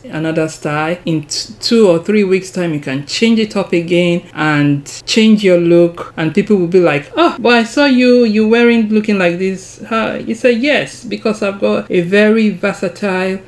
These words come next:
durable, loving hair, and I can change up my look at any time." So embrace your hair.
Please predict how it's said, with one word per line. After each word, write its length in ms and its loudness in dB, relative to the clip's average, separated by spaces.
durable, 800 2
loving 760 -2
hair, 400 -8
and 240 -6
I 80 -4
can 260 -8
change 380 -2
up 140 -4
my 140 -8
look 340 -6
at 300 -12
any 260 4
time." 460 -12
So 400 -6
embrace 380 -6
your 120 -6
hair. 280 -12